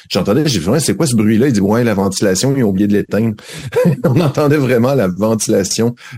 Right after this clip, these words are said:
de la pièce, euh, la climatisation de la pièce dans la, le morceau de musique, euh, dans les morceaux plus, euh, les moments plus, euh, silencieux de la pièce.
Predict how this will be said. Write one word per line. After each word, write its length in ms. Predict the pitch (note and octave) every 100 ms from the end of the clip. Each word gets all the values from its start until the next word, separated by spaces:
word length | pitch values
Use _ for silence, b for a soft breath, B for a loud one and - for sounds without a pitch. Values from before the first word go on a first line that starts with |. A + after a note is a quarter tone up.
| B
de 340 | F2+ G2+ G#2 G2+
la 160 | F#2
pièce, 580 | F#2 - G#2 A#2 - -
euh, 180 | F2 E2+
la 120 | E2+
climatisation 720 | - B2+ B2 - G#2 - C3+ B2
de 60 |
la 100 | G2+
pièce 380 | - G#2 A#2+ - - B B
dans 240 | F2 F#2 F#2+
la, 260 | F2+ E2
le 180 | D#2+ E2
morceau 380 | E2 C#2 - G2+
de 100 | F#2
musique, 460 | F2+ F2+ G2 A2+
euh, 160 | - E2
dans 120 | E2
les 80 | F2
morceaux 380 | E2+ F2 - G2+
plus, 420 | G2+ F2+ F#2 F#2
euh, 180 | E2+ D#2+ C#2 B B B
les 80 | -
moments 380 | D#2 E2 F2 F#2+
plus, 440 | - F2+ F2+ F2+
euh, 140 | E2 D2+
silencieux 640 | - G2 E2+ D#2 - G2+
de 60 | F#2+
la 100 | E2
pièce. 340 | - F#2 -